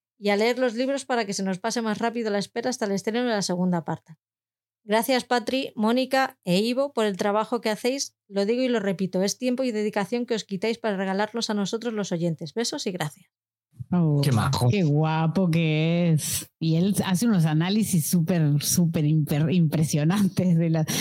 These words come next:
Speaker 2: Aparte tiene a Susana al lado leyéndole los, leyendo los libros ella, que va mucho más adelantada que él, y le dice:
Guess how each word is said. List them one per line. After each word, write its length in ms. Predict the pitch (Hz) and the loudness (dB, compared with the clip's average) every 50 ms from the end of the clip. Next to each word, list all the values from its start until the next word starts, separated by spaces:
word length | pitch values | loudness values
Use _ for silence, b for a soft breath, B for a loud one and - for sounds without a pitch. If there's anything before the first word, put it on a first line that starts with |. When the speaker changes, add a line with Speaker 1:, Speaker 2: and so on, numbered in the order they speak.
| B B 269 262 202 | B B 0 0 0
Speaker 2:
Aparte 360 | B - 180 170 202 208 220 226 | B 2 2 2 2 2 2 2
tiene 220 | 202 240 240 233 | 2 2 2 2
a 40 | 220 | 2
Susana 400 | 180 - 196 156 - 220 233 240 | 0 0 0 0 2 2 2 2
al 80 | 220 208 | 2 2
lado 180 | 214 233 240 | 2 2 2
leyéndole 560 | 226 202 185 160 - 214 220 220 214 202 208 220 | 2 2 2 2 2 2 2 4 4 2 2 2
los, 280 | 226 220 202 196 175 175 | 2 2 2 4 4 2
leyendo 480 | 202 - 185 180 185 165 185 208 220 233 | 2 2 2 2 2 2 2 2 2 2
los 120 | 233 220 | 2 2
libros 360 | 214 220 220 220 214 190 - | 2 2 2 2 2 2 0
ella, 240 | 214 226 220 214 190 | 2 2 2 2 2
que 80 | 170 170 | 2 2
va 120 | 170 175 | 2 2
mucho 280 | 185 196 196 170 202 190 | 2 2 2 2 2 2
más 160 | 190 185 175 | 2 2 2
adelantada 540 | 190 180 180 185 185 185 175 190 185 180 170 | 2 2 2 2 2 2 2 2 2 2 2
que 140 | 170 175 | 2 2
él, 120 | 180 196 220 | 2 2 2
y 80 | 233 214 | 2 2
le 140 | 185 175 170 | 2 2 2
dice: 460 | 175 214 214 - - 160 - 180 | 2 2 2 0 0 0 -2 -2